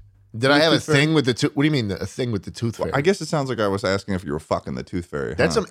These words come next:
Speaker 1: Oedipus shit. That's some Oedipus shit. No, I, the tooth fairy existed and gave me money sometimes, but it was only,
Speaker 2: Mm-hmm.
Speaker 1: like, three dollars maybe.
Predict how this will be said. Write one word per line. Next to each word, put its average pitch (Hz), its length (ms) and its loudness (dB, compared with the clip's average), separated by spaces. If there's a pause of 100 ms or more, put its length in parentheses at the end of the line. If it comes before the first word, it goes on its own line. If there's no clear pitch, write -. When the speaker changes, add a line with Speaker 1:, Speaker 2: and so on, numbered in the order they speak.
Speaker 1:
Oedipus 220 320 0
shit. - 380 -6 (160)
That's 131 160 0
some 190 180 -2
Oedipus 127 360 2
shit. 87 360 -6 (120)
No, 139 420 2
I, 131 280 2 (500)
the 120 100 2
tooth 160 240 0
fairy 139 240 2
existed 101 500 -2
and 87 160 -4
gave 95 180 -4
me 85 120 -4
money 98 240 -4
sometimes, 80 580 -14
but 90 160 -8
it 87 60 -6
was 92 160 -8
only, 92 220 -2
Speaker 2:
Mm-hmm. 82 100 -6
Speaker 1:
like, 85 220 -14
three 92 280 -8
dollars 85 520 -10
maybe. 85 380 -16